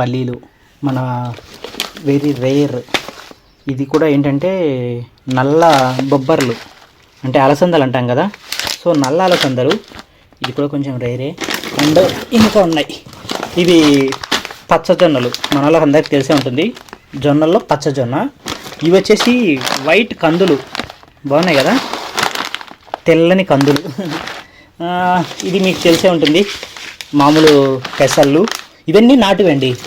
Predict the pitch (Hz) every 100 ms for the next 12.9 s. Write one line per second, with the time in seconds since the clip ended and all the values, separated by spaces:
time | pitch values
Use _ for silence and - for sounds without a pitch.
0 | 170 185 220 190 139 123 123 - - -
1 | - 160 170 190 190 233 220 147 139 -
2 | _ _ _ - 160 208 208 208 220 214
3 | 175 127 147 139 185 196 185 165 165 165
4 | 202 170 170 196 190 190 185 180 165 170
5 | 170 170 170 147 156 202 202 208 220 180
6 | 170 147 143 139 151 127 139 143 127 _
7 | _ _ - 165 - 160 196 202 170 165
8 | 160 151 165 143 139 _ _ _ _ _
9 | - 147 156 147 151 160 165 - 160 143
10 | 123 120 127 - - - - - 143 147
11 | 170 160 147 147 151 127 135 139 143 -
12 | - - - _ - - - - 139